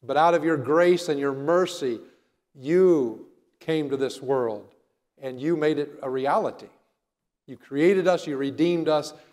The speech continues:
and someday, very soon, you're coming back to take us home. Oh God, give us that perspective. Help our minds to see you and to see ourselves and to see each other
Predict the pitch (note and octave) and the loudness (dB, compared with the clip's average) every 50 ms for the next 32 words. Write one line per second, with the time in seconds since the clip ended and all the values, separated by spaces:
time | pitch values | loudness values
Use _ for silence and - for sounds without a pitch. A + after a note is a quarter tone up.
0 | _ - C3+ B2 - - E3+ E3+ E3 D3+ D3+ D3+ D3+ C#3 C3 - B2+ A#2+ D3+ F#3 | _ -18 -16 -14 -4 -2 -2 -2 0 2 2 2 2 2 -2 -4 -2 2 2 4
1 | F#3+ F3+ D#3+ - - - C#3+ C#3+ C#3 C#3 C#3 C3+ - - D3+ C#3 C#3 C3 A#2+ A#2+ | 4 4 2 0 -2 -2 -2 -2 -2 -2 -2 -2 -2 -4 -4 -4 -6 -8 -6 -2
2 | C#3 C3 B2 - - C3 - - C3+ B2+ - C#3 B2 - - A#2+ A2 G#2+ G#2+ G#2 | -2 -2 -2 -4 -10 -14 -12 -12 -12 -12 -10 -12 -14 -14 -16 -16 -16 -16 -18 -20
3 | G2+ _ _ _ _ _ _ _ _ _ _ _ _ - F#3+ G3+ G3 F3+ C#3+ D#3+ | -20 _ _ _ _ _ _ _ _ _ _ _ _ 2 4 4 4 4 4 4
4 | E3 D#3 D3 C3+ B2 C3 F3+ G#3+ G#3 F#3+ G3 F#3 F3+ F3 - - - - - - | 4 4 4 2 2 2 4 4 6 4 4 2 2 -2 -6 -12 -14 -16 -16 -20
5 | _ _ _ - D3 D#3+ E3 E3 E3 - - D#3 - - - - E3+ D3+ C3+ - | _ _ _ -2 0 0 0 0 -2 -6 -6 -6 -6 -8 -4 -2 -2 -2 -2 -4
6 | - C3 B2 A#2+ A2+ G#2+ _ _ _ _ _ _ _ _ _ _ _ _ _ _ | -8 -10 -10 -10 -12 -14 _ _ _ _ _ _ _ _ _ _ _ _ _ _
7 | _ - F#3+ A3+ - G#3+ G#3+ G3+ F#3+ F#3 F#3 F#3 F#3 F3+ F3 E3 D3 C#3+ C#3 - | _ 4 4 4 4 4 4 4 4 4 4 4 4 2 2 0 -2 -6 -8 -8
8 | - D#3 D3 - - - - F#3+ G3+ F#3+ F#3 F3 D#3+ E3 G3 A#3+ A3 E3 C3 A#2+ | -8 -8 -6 -6 -6 -4 0 0 2 2 2 2 2 2 4 4 4 4 4 0
9 | B2+ C3 - C#3+ D3+ D3 D3+ D3 - - F#3 F3+ E3 D#3 - - - F3 F3 F3 | -4 -6 -6 -6 -4 -4 -6 -6 -4 0 2 2 2 2 0 0 2 2 4 4
10 | E3+ E3 F3 E3 D#3 D3+ - - E3+ E3+ E3+ E3 E3 D#3+ D#3+ - D3+ D3 C3+ B2+ | 2 2 0 -2 -4 -4 -6 -6 -6 -6 -4 -4 -6 -6 -4 -2 -2 -2 -2 -4
11 | A#2 A2 G#2+ | -8 -14 -16